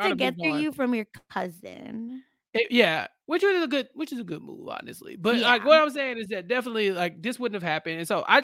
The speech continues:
Speaker 2: I do like that they had a mature, solid breakup. But when Kamala goes home to talk about it, this is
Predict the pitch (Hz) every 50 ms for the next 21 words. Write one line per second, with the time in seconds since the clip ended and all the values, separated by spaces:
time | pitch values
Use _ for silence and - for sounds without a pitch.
0 | - 214 254 294 294 330 349 330 285 277 269 269 240 - 240 226 226 220 214 214
1 | 208 208 208 - - 214 202 190 185 - - - - 240 240 240 240 240 240 233
2 | 233 - _ _ _ _ _ _ - - 247 226 220 214 214 202 170 170 185 196
3 | 202 190 - 180 156 - - - - _ _ _ _ - 214 202 190 175 196 196
4 | 196 247 247 254 277 269 233 220 226 233 226 214 220 208 208 214 233 240 226 -
5 | 208 170 - 196 185 214 240 302 277 294 285 285 302 302 311 320 311 302 - _
6 | _ _ _ _ _ _ _ _ _ - 233 330 381 440 415 302